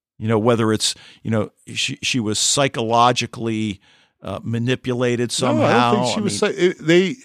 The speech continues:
Speaker 2: all they did was they had her do what she would normally do.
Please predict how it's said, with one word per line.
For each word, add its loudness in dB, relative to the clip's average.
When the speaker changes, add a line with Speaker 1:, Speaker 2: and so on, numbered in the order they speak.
Speaker 2:
all 2
they 2
did 0
was -2
they 0
had 2
her 2
do 2
what 2
she -2
would -2
normally -2
do. -2